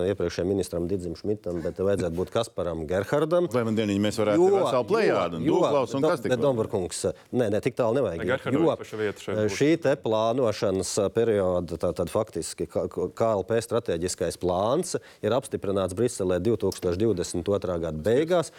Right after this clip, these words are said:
Speaker 1: un pie viņa strādāts kāds divus gadus. Un faktiski tas viss notika, ā, līdz Saeimas, nu, vēlēšanām tajā valdībā. Un līdz ar to arī faktiski atgriežamies pie mežiem.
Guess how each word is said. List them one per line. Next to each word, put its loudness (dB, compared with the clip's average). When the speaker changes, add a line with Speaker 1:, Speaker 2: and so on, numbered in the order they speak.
Speaker 1:
un 0
pie 2
viņa 2
strādāts 0
kāds -2
divus 2
gadus. 0
Un -6
faktiski -4
tas -10
viss -2
notika, 0
ā, 2
līdz 0
Saeimas, -2
nu, -2
vēlēšanām 2
tajā 2
valdībā. -2
Un 2
līdz 2
ar -16
to 4
arī 4
faktiski -2
atgriežamies 0
pie 2
mežiem. -2